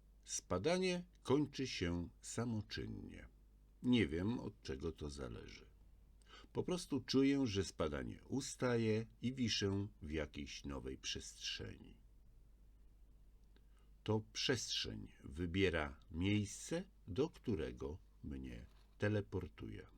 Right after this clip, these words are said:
Teraz zamieniam się całym swoim jestestwem w oczekiwanie. Niczego nie kreuję, nie szukam, nie wołam. Czekam.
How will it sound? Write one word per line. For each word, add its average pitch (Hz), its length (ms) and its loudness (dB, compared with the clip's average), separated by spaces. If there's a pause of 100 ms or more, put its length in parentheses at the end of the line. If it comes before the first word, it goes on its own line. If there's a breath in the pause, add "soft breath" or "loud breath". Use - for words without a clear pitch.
(1800 soft breath)
Teraz 73 600 0 (440)
zamieniam 151 680 4
się 113 300 4
całym 156 520 2
swoim 104 720 4
jestestwem 85 1040 0 (500 soft breath)
w 98 100 -14
oczekiwanie. 98 1000 -2 (600)
Niczego 127 480 0
nie 65 180 -4
kreuję, 95 800 2 (300 soft breath)
nie 196 180 2
szukam, 82 640 0 (120)
nie 165 160 2
wołam. 71 580 -4 (540)
Czekam. - 560 -8